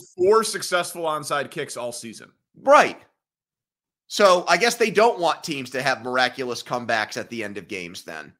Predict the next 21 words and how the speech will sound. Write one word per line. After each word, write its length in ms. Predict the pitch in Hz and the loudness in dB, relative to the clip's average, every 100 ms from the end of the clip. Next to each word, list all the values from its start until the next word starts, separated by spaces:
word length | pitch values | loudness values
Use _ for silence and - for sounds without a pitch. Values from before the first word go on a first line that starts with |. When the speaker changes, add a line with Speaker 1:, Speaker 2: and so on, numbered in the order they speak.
| _ | _
Speaker 2:
They 100 | - | -6
mu-, 220 | 139 151 143 | -4 -4 -2
they, 160 | 143 | -2
they 160 | - 135 | -2 -4
must 240 | 151 151 | -4 -4
feel 160 | 160 147 | -6 -4
like 180 | 143 139 | -4 -6
it 80 | |
was 140 | 131 123 | -10 -10
too 160 | 151 | -10
fluky. 580 | 143 143 135 135 135 131 - | -8 -6 -6 -6 -8 -4 2
I 80 | 165 | 2
don't 140 | 202 | 2
know. 200 | 170 92 | 0 0
It 100 | 101 | -4
just, 340 | 143 123 - _ _ _ _ _ | -6 -8 -10 _ _ _ _ _
it 160 | - - | -6 -2
sucks 460 | - 214 208 - - | 2 6 4 4 0
that 440 | 160 147 139 - | 4 6 4 0
they 120 | 143 | -4
score 720 | 131 - 202 185 135 120 117 | -4 2 4 4 4 2 -4